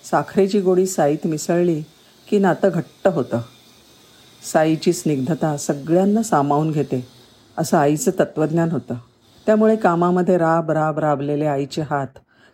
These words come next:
कितीही खरखरीत असले तरी साय साखरेसारखे मृदू, मुलायम आणि गोड वाटायचे. आज ते सगळं आठवलं.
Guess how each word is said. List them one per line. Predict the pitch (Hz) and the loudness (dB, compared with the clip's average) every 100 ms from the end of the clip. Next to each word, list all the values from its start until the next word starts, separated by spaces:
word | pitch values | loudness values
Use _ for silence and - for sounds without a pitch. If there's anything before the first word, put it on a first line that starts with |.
| _ | _
कितीही | 226 208 - 226 262 | -4 -2 -2 0 0
खरखरीत | 254 202 180 202 180 | 0 0 0 0 2
असले | 175 165 156 139 135 _ _ - - | 2 -2 -4 -4 -8 _ _ -20 -4
तरी | 175 175 | 0 0
साय | 180 - 151 170 | 0 0 2 2
साखरेसारखे | - 160 - 156 - 147 - 147 143 - _ _ _ 185 | 0 -2 -2 -4 -2 -4 -4 -6 -6 -12 _ _ _ 0
मृदू, | 185 185 202 214 214 - | 2 4 2 0 -2 -4
मुलायम | 156 151 151 156 156 | 0 2 2 0 -2
आणि | 151 | -4
गोड | 147 151 165 180 | -4 -2 0 0
वाटायचे. | 135 - 123 123 127 - _ _ _ _ | -2 -4 -8 -8 -16 -20 _ _ _ _
आज | 180 185 | -6 -2
ते | 202 | -4
सगळं | 190 165 147 165 | -2 -4 0 0
आठवलं. | 180 - - 147 135 | 0 -2 -4 -4 -4